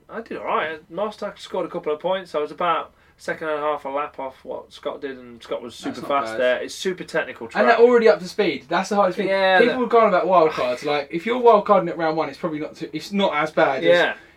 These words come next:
Speaker 2: end of the year, man.
Speaker 1: Not only that,
Speaker 2: Like
Speaker 1: in modern times, superbike racing has got less and less track time. The bikes have got
Speaker 2: Mad.
Speaker 1: more complicated,
Speaker 2: Yeah.
Speaker 1: and they give us less time.
Speaker 2: Yeah.
Speaker 1: So I had forty minute free practice one, forty minute free practice two,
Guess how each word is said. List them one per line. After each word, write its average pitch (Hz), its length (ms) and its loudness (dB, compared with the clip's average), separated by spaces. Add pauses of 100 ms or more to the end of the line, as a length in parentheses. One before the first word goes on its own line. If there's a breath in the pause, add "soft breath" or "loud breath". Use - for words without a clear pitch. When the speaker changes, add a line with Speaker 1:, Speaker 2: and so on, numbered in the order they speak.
(180 loud breath)
Speaker 2:
end 226 200 2
of 214 80 -2
the 208 60 -6
year, 208 300 2
man. 117 300 -10 (200)
Speaker 1:
Not 269 160 4
only 233 140 2
that, 214 200 2
Speaker 2:
Like 147 320 -2 (160)
Speaker 1:
in 214 180 -2
modern 208 440 0
times, 131 640 -6 (560)
superbike 123 640 -6
racing 107 680 -12
has 143 140 -10
got 139 280 -4
less 156 500 -4
and 147 220 -8
less 151 280 -2
track - 280 -6
time. 107 240 -12
The 113 80 -10
bikes 180 400 -2
have 170 120 -12
got 175 200 -2
Speaker 2:
Mad. 165 80 -4
Speaker 1:
more 208 240 4
complicated, 127 800 -4 (100)
Speaker 2:
Yeah. 143 240 -4
Speaker 1:
and 143 80 -4
they 151 120 2
give 190 240 -2
us 131 180 -2
less 143 260 -2
time. 127 280 -4
Speaker 2:
Yeah. 110 60 -12
Speaker 1:
So 135 300 -2
I 180 180 0
had 120 360 -4
forty 185 420 -2
minute 165 340 -6 (680)
free 151 200 -6
practice 139 400 -8
one, 113 220 -8
forty 143 280 -2
minute 139 200 -12
free 135 160 -10
practice 123 340 -12
two, 117 340 -8